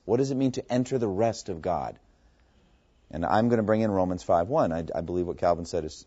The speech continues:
is true here. I wasn't thinking about Calvin, but he's saying it's true, that when you come to faith in Christ, you enter into a peace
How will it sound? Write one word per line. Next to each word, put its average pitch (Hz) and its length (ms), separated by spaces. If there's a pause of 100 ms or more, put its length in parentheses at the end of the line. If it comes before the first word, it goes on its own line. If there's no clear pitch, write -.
is 82 240
true 143 220
here. 76 160
I 78 80
wasn't 69 340
thinking 78 160
about 69 200
Calvin, 92 380
but 73 140
he's 82 180
saying 73 260
it's 76 120
true, 131 240
that 76 140
when 95 180
you 139 80
come 135 200
to 135 60
faith 123 240
in 143 80
Christ, 78 300 (300)
you 113 200
enter 143 320
into 98 440
a 82 80
peace - 640